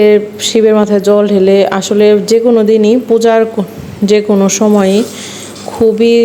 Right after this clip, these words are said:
মানে সব কিছু সুন্দরভাবে করতে পারলে নিজের মন থেকে অনেক তৃপ্তি আসে। আমার খুবই ভালো লাগতেছে, আর আমি চেষ্টা করি সব কিছু করার জন্য।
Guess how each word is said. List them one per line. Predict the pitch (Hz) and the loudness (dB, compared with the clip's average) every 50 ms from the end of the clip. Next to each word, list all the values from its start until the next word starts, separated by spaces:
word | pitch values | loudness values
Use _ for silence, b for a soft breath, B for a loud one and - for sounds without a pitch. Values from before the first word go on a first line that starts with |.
| 208 214 | 2 2
মানে | 208 202 196 196 190 - | 0 2 2 0 0 0
সব | - 220 208 - | -2 -4 -4 -4
কিছু | - 226 214 220 208 - | -4 -4 -4 -2 -2 0
সুন্দরভাবে | 233 233 240 247 240 226 220 214 202 214 208 208 | 0 2 2 2 2 2 0 0 0 0 0 0
করতে | 233 220 220 - 247 226 - | -2 -4 -2 -4 -4 -4 -2
পারলে | 233 226 214 214 202 208 214 208 208 208 202 208 208 | -2 0 0 2 2 2 2 2 2 2 2 2 2
নিজের | 226 220 233 247 233 226 220 | 2 2 0 0 0 2 2
মন | 226 233 247 254 - | 2 2 2 2 0
থেকে | 254 220 226 208 202 202 202 | -2 -2 0 0 0 0 0
অনেক | 196 196 196 - - | -2 -2 -4 -8 -10
তৃপ্তি | - - 240 208 - - - 240 240 214 190 | -6 -4 -4 -4 -4 -6 -2 0 0 0 0
আসে। | - - - 190 180 - B B B B B B B B B B B B B 214 | -2 -4 -4 -6 -8 -10 B B B B B B B B B B B B B -2
আমার | 220 226 226 220 226 - | -2 0 -2 -2 -4 -4
খুবই | - 226 214 226 226 220 220 | -2 0 0 0 0 0 0
ভালো | 208 202 208 214 208 | 0 2 2 2 2
লাগতেছে, | 208 202 202 202 - 202 190 - 220 226 233 214 202 | 0 -2 -4 -4 -4 -4 -2 -2 -2 -2 -2 0 0
আর | 196 196 196 196 | 0 0 0 0
আমি | 196 196 196 202 202 202 - - 185 - - - - - | 0 2 2 2 2 0 -2 -4 -8 -12 -14 -14 -6 -4
চেষ্টা | 247 233 - - 240 226 214 | -4 -4 -2 -2 -2 0 0
করি | 202 196 208 233 254 - - - - | 0 0 0 0 -2 -6 -10 -6 -6
সব | 214 - - - | -6 -6 -4 -4
কিছু | 220 202 - - 220 214 214 208 208 208 - - - | -4 -4 -2 -2 0 0 2 0 -2 -4 -6 -4 -2
করার | 208 202 202 202 190 190 196 | -2 0 0 0 -2 -2 -2
জন্য। | 190 190 185 185 | -2 -2 -2 -2